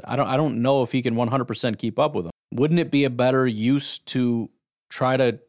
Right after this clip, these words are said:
mitigate the speed with your zone coverage?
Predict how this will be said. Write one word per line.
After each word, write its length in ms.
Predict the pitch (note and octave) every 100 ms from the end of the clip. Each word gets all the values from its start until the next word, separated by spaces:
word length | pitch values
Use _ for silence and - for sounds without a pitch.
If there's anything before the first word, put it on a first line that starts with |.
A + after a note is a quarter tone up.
| _
mitigate 760 | A2 A2 B2 C3+ B2 B2+ C3
the 80 | -
speed 480 | - - B2+ C3 C3
with 240 | B2 A#2
your 380 | A#2+ A2+ A2+ - -
zone 400 | G2+ A#2 B2 C3
coverage? 380 | A#2 B2 C3+ D#3